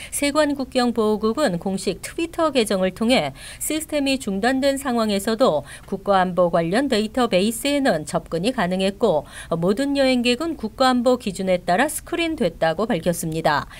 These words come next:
시스템 오류의 원인과 배경은 아직 밝혀지지 않은 채 중단됐던 시스템은 두 시간 후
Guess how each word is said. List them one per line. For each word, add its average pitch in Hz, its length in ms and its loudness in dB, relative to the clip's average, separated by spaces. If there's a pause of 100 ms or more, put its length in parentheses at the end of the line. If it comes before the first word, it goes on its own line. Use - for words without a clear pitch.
(120)
시스템 311 540 -2
오류의 262 500 2
원인과 202 640 4
배경은 170 440 0
아직 180 320 0
밝혀지지 254 680 0
않은 190 260 2
채 160 300 2 (240)
중단됐던 175 760 -2
시스템은 302 760 -4
두 190 160 -4
시간 175 320 -2
후 139 120 -4